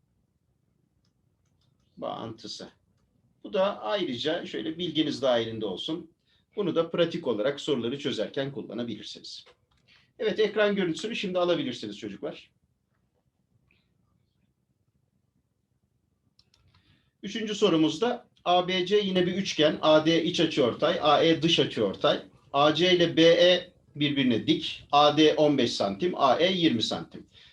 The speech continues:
Yukarıda verilenlere göre bizden A C uzunluğu isteniyor. X kaçtır diye soruyor. Benzerlik teoremlerini dikkate alınız diyor. Yine aynı işleri burada yapabiliriz. Bakın şurası A A.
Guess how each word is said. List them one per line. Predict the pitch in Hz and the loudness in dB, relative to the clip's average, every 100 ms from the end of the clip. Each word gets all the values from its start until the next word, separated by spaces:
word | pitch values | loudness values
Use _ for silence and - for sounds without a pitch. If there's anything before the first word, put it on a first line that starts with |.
| _ | _
Yukarıda | 202 214 190 196 | 2 4 4 4
verilenlere | 190 185 180 170 165 156 | 4 6 6 6 6 4
göre | 139 170 | 4 0
bizden | 165 123 156 175 - | 0 0 0 0 2
A | 147 147 | 6 6
C | 139 156 131 | 6 4 2
uzunluğu | 120 117 110 101 135 - _ _ _ _ - | -2 -4 -2 -2 -2 -6 _ _ _ _ -14
isteniyor. | - 95 95 113 143 | -12 -10 -6 -4 -4
X | 107 120 120 - | -4 -6 -6 -10
kaçtır | - 104 - - 123 98 | -4 -4 -4 -8 -10 -6
diye | 110 | -6
soruyor. | 120 104 78 73 _ _ _ - _ _ 214 | -4 -6 -8 -14 _ _ _ -20 _ _ 6
Benzerlik | 208 196 202 202 196 - | 6 8 6 6 2 4
teoremlerini | 170 151 147 131 160 196 | 4 6 6 4 2 0
dikkate | 170 165 127 196 | 0 0 2 4
alınız | 170 131 117 98 101 | 4 4 2 0 0
diyor. | 123 151 - _ _ _ _ _ _ | 0 -2 -10 _ _ _ _ _ _
Yine | 269 233 | -4 0
aynı | 240 233 | 0 0
işleri | 175 - 185 185 | 0 0 0 2
burada | 175 | 2
yapabiliriz. | 180 185 180 165 107 104 | 2 0 -2 -4 -4 -6
Bakın | 107 117 | -6 -6
şurası | 110 143 135 135 | -6 -6 -4 -6
A | - 123 127 120 104 | -2 2 2 2 -2
A. | 95 113 | -2 -4